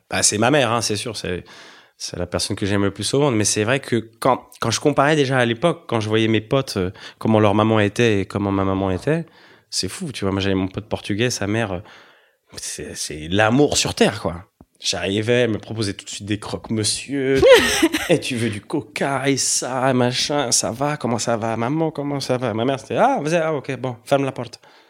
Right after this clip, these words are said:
Speaker 1: Tu sais, rien à foutre. Rien à foutre des, des, mes amis, de mes machins. Après, elle est comme ça, mais en fait, quand elle ren-, s'intéresse vraiment aux gens, elle devient très, elle s'attache très vite. Genre, elle a un cer-, j'ai un cercle d'amis à moi, elle les adore, quoi. Mais, mais pour qu'elle dise, je t'adore,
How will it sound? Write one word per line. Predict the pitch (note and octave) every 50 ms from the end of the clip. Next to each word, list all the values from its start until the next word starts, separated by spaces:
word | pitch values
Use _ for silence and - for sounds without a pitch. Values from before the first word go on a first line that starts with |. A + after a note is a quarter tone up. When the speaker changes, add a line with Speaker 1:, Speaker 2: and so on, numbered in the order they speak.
| _ _
Speaker 1:
Tu | -
sais, | C3 B2+
rien | A2 B2 D3
à | D#3+
foutre. | D#3 - - - - - _ _ _ _ _ _ _ _ -
Rien | - F#2+ G2
à |
foutre | G2 - - D3+ C3+
des, | A#2+ A#2 G#2+ G2+ F#2
des, | F2+ F2+ F2+ D#2
mes | D#2+ E2+ E2+ - G2
amis, | G2+ G2+ A2 A2+ B2 C#3 C#3
de | B2+ A#2+
mes | G#2+
machins. | G2 G2 G#2+ - - D3+
Après, | D3 - - G3+ G#3 F#3+ - - - - - - _ _ - - - _
elle | _ - A2+ A#2+
est | A#2+ A2+
comme | - D#3+ D#3+ D#3
ça, | - - E3+ D#3+ C3+ A2+
mais | A2 G#2
en | G#2 G#2+
fait, | - C3 -
quand | - B2 -
elle | A#2+ A2
ren-, | G#2 A2 G#2+ G2+ F#2+ - - - - -
s'intéresse | F#2 - A#2+ A2+ - A#2+ A2+ A#2 A2+
vraiment | A2 A2 A#2+ B2+ C3 C3 B2+
aux | B2 A#2
gens, | A2+ C3 C#3 D3+ D3+ B2
elle | G#2+ G2+ G2 F#2+
devient | G2 F#2+ G2 F#2+
très, | - - - B2 B2+ A#2 A2 G2+ G#2 - - - - - - - - _ - -
elle | A2+ G#2+
s'attache | - A2 - A2 G#2+ G2+ - - _ _ _ _ _
très | - - A#2+ A#2+
vite. | C3+ C3 G#2+
Genre, | - G2 F#2
elle | F#2 F2+ F#2 F#2 E2+
a | F2
un | F#2
cer-, | F2 - G2 F#2+
j'ai | G#2 G2
un | F#2
cercle | - - G#2 G#2
d'amis | G2+ G2+ G2+ G#2 G2
à |
moi, | F#2+ A2 B2+ C3
elle | G#2+ F#2
les | F#2 F2+ F2
adore, | G2 A2 C3 A#2+ G2 -
quoi. | - D#2+
Mais, | F2 E2 D#2+ - - - - - - - - - - -
mais | G#2 A2+ A2
pour | - B2 A2 G#2
qu'elle | - B2+ A#2 A2 G2+ G#2
dise, | A#2 D3 F3+ F3+ D#3+ A#2+ G2+ F2+ F2
je | - - -
t'adore, | B2 A2+ A#2+ C#3 E3 F3+ D#3+ G#2 F2 F2+ -